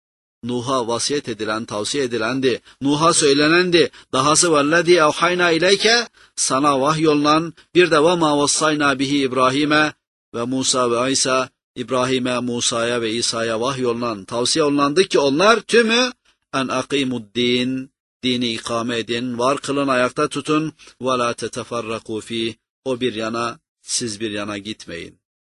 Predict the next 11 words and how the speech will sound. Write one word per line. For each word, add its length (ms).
Din 220
bir 140
tarafta, 600
siz 360
bir 120
başka 300
tarafta 380
olmayın. 520
Buraya 280
kadar 300
anlatılanların 1000